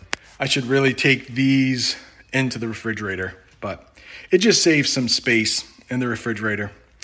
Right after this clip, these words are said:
All right, I'm gonna get out of here. I need to go 'cause I got some things to do. But this was fun. I hope you enjoyed it. Uh, don't forget, Saturday, going live. Gonna do a more formal English lesson.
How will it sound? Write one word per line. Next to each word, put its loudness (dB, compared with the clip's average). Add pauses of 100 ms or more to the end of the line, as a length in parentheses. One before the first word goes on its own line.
(920)
All 0
right, -2
I'm 0
gonna 4
get 0
out 2
of -4
here. -6 (1900)
I -2
need 0
to -6
go -4 (560)
'cause -4
I 2
got 0
some -4
things -4
to -14
do. -6 (420)
But 4
this 8
was 0
fun. 2 (180)
I -2
hope 4
you 6
enjoyed 6
it. 2
Uh, 6
don't 4
forget, 4
Saturday, 4 (360)
going 2
live. 4 (560)
Gonna 0
do 2
a 4
more 2
formal 2 (240)
English 0
lesson. 0